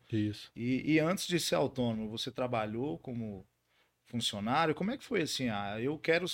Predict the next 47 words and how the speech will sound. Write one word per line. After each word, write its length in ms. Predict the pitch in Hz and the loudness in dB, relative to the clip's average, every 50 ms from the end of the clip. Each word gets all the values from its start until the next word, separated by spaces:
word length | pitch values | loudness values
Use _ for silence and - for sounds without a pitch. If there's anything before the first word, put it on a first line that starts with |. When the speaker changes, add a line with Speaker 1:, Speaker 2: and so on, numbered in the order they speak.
| - - - _ | -6 -10 -10 _
Speaker 2:
quero 280 | - 143 143 156 160 160 | -2 0 0 0 -4 -6
me 120 | 156 156 | -8 -6
tornar 260 | - - 165 165 147 | -4 -4 -2 -2 -2
um 60 | 147 | -2
caminhoneiro." 460 | 143 156 151 151 143 123 107 101 107 120 | -2 -4 -4 -2 -2 -2 -2 -2 -4 -6
Uma 60 | 98 | -4
pergunta 380 | - 170 147 147 165 165 170 | -2 -4 -2 -2 -4 -8 -6
que 80 | - 165 | -6 -6
eu 40 | 147 | -6
sempre 280 | - - 185 202 - | -4 -6 -6 -6 -8
faço, 460 | - - 165 170 175 151 - - - - _ _ _ _ _ _ _ _ _ _ _ | -8 -4 -2 0 0 0 -2 -6 -8 -10 _ _ _ _ _ _ _ _ _ _ _
porque 180 | _ _ - 135 | _ _ -2 0
é 360 | 135 139 139 135 135 123 - | 2 2 2 2 2 0 0
a 80 | - 139 | -2 -4
intenção 400 | 147 - 185 180 170 - 190 180 | 0 2 2 2 4 4 4 4
aqui 160 | 180 - 185 | 4 4 4
é 20 | 180 | 4
a 40 | |
gente 140 | 170 202 202 | 4 2 0
escutar 320 | - - - 202 - 180 214 | 0 -2 -2 2 4 4 4
a 40 | |
história 540 | 247 - - - 170 156 165 165 165 143 120 - _ _ _ _ _ _ _ | 4 0 4 6 6 6 8 6 4 2 2 -6 _ _ _ _ _ _ _
de 120 | - 147 202 | -4 -4 -2
vida 560 | 170 147 151 160 170 208 - - 123 294 - _ _ _ | -2 0 0 2 0 2 2 2 0 0 -2 _ _ _
desse 220 | 131 139 156 147 | 0 0 0 0
profissional 640 | - - 175 160 - - 180 156 139 131 127 131 147 151 | 0 -2 0 0 2 2 2 4 4 4 2 2 0 -2
que 120 | - - | -4 -6
a 40 | 147 | -6
gente 220 | 156 170 - - | -4 -4 -4 -2
tá, 320 | - 170 160 175 185 180 - _ _ _ _ _ 131 | 0 0 0 0 0 -4 -10 _ _ _ _ _ -4
Speaker 1:
Uhum. 360 | 117 107 107 107 110 117 120 - _ _ | -2 -2 -2 -2 -4 -6 -6 -10 _ _
Speaker 2:
é, 200 | - 117 117 110 | -8 -6 -4 -4
recebendo 500 | 110 127 - - - 156 151 151 160 175 | -4 -2 -2 -2 -2 -2 -4 -4 -4 -4
aqui. 300 | 170 - 143 117 101 - - - - - - _ | -4 -4 -6 -6 -6 -6 -12 -20 -20 -20 -20 _
Como 140 | - - | -6 -6
é 60 | 370 392 | -6 -4
que 80 | - | -4
foi 180 | - - 180 160 | 2 6 6 6
esse 180 | 143 - - | 6 4 2
início 320 | 160 143 139 139 147 135 - | 0 2 4 4 4 2 2
pra 140 | - 139 131 | 0 0 0
você 380 | 131 127 - - - 151 147 | 0 0 0 0 2 4 4
até 200 | 151 147 - 196 | 4 4 2 0
o 60 | 226 | 0
momento 380 | 240 247 202 175 170 170 170 - | 2 2 2 2 2 0 0 -4
que 120 | - 165 | -6 -6
você 480 | 151 156 143 - - - 147 147 147 | -4 -4 -4 -4 -2 -2 0 0 -2